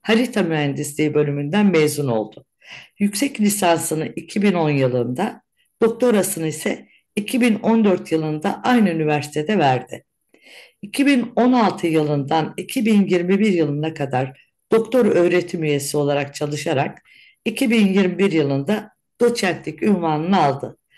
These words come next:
Halen Konya Teknik Üniversitesi Harita Mühendisliği Bölümü Fotogrametri ana bilim dalında doçent olarak görev yapmakta olup coğrafi bilgi sistemleri o-,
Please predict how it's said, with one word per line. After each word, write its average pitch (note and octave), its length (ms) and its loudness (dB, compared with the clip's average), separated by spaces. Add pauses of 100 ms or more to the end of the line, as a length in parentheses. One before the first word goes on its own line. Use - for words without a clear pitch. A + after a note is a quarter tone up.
(340)
Halen G#3 480 2
Konya A3+ 360 2
Teknik G3+ 400 -4
Üniversitesi D#3+ 840 -4 (320)
Harita A3+ 380 0
Mühendisliği D3+ 720 0
Bölümü D3 500 0 (460)
Fotogrametri A3 1080 2 (420)
ana G#3 260 2
bilim F#3 320 0
dalında C#3+ 500 0
doçent G#3 440 0
olarak E3 400 -2
görev F3 300 2
yapmakta C#3+ 580 -4
olup E3+ 320 -4 (440)
coğrafi G#3 540 2
bilgi F3 260 -2
sistemleri G#3 840 0
o-, - 240 -6